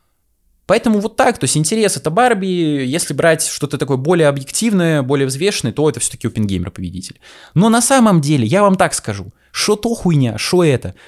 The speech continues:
потому что две залупы, просто такая параша, что Барби, просто мега расхайпленная фигня про, э, сильных независимых девок и тупых парней, э, недальновидных, что «Оппенгеймер»,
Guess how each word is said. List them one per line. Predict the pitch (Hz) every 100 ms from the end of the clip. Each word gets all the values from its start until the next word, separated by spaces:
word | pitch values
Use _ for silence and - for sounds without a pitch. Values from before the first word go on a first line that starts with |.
| -
потому | 139 185 214
что | - 185 - -
две | 131 151 196 208
залупы, | 180 175 170 120 98
просто | - 175 190 185 117 - -
такая | 180 - - 214 165
параша, | - 160 160 160 139 -
что | - 202
Барби, | 165 147 190 180 139 127 - -
просто | - 190 185
мега | 160 175 208 160
расхайпленная | 160 - 185 170 151 143 135 123
фигня | - 170 156 190 185
про, | 143 156 156 151 - - -
э, | 127 127 135
сильных | - 196 175
независимых | 170 151 170 170 160 139
девок | 135 175 147
и | 120
тупых | 131 160 -
парней, | 147 143 151 131 127 -
э, | 117 120 120
недальновидных, | 131 135 147 147 147 120
что | - 196
«Оппенгеймер», | 196 196 180 165 190 160